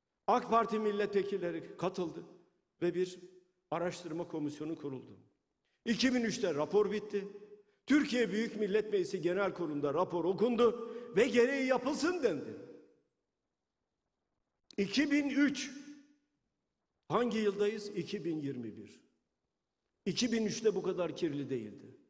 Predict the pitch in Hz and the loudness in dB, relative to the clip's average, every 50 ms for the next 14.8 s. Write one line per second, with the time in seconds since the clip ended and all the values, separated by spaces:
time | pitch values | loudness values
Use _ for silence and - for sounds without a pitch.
0 | _ _ _ _ _ _ _ _ _ _ _ - 175 165 143 147 131 131 117 127 | _ _ _ _ _ _ _ _ _ _ _ -6 -4 -4 -4 -4 -4 -4 -6 -6
1 | 120 104 - 120 117 104 - - _ _ _ _ _ _ _ _ _ _ _ _ | -10 -12 -14 -18 -20 -20 -20 -20 _ _ _ _ _ _ _ _ _ _ _ _
2 | _ _ _ _ _ _ _ _ _ _ _ _ _ - 208 214 - 233 220 - | _ _ _ _ _ _ _ _ _ _ _ _ _ 0 0 4 4 2 0 0
3 | - - - - - - - - - _ _ _ _ _ _ _ _ _ _ _ | -6 -12 -14 -16 -18 -20 -20 -20 -20 _ _ _ _ _ _ _ _ _ _ _
4 | - 202 254 254 262 294 302 320 - - - - 254 233 240 240 - 196 233 233 | 2 4 4 4 4 4 4 4 4 0 2 2 4 4 4 4 4 2 0 2
5 | 233 254 254 233 - 196 202 190 202 196 190 202 208 - - 180 156 120 - - | 2 2 0 0 0 0 2 4 4 2 2 0 0 0 -2 -4 -4 -6 -8 -12
6 | 135 117 110 107 104 - - _ _ _ _ _ _ _ _ _ _ _ _ _ | -12 -12 -12 -12 -16 -20 -20 _ _ _ _ _ _ _ _ _ _ _ _ _
7 | _ _ _ _ _ _ _ _ _ _ 202 185 202 202 190 190 180 160 147 147 | _ _ _ _ _ _ _ _ _ _ 0 2 2 2 0 0 0 -2 -4 -4
8 | 131 107 127 117 - - - - 185 202 220 254 302 320 269 - - 185 165 143 | -6 -6 -10 -12 -12 -14 -4 0 0 2 4 4 4 2 2 0 -2 -4 -4 -4
9 | 120 110 - 113 104 - - - - _ _ _ _ _ _ _ _ _ _ _ | -6 -8 -12 -14 -16 -18 -20 -20 -20 _ _ _ _ _ _ _ _ _ _ _
10 | _ _ _ _ _ _ _ _ _ _ _ _ _ _ - 180 214 226 226 214 | _ _ _ _ _ _ _ _ _ _ _ _ _ _ 0 2 2 4 2 0
11 | 180 147 165 139 127 113 - - 123 107 110 110 - - _ _ _ _ _ _ | 0 -2 -4 -6 -6 -8 -8 -10 -10 -12 -12 -14 -20 -20 _ _ _ _ _ _
12 | _ _ _ _ _ _ _ _ _ _ _ _ _ _ _ _ _ _ _ _ | _ _ _ _ _ _ _ _ _ _ _ _ _ _ _ _ _ _ _ _
13 | _ _ _ _ _ _ _ _ _ _ _ _ _ _ _ - 214 254 254 247 | _ _ _ _ _ _ _ _ _ _ _ _ _ _ _ 4 4 4 4 4
14 | 262 247 233 226 185 175 220 220 202 - 185 190 143 151 202 220 | 4 4 4 2 2 0 0 0 2 2 0 0 2 0 -2 -2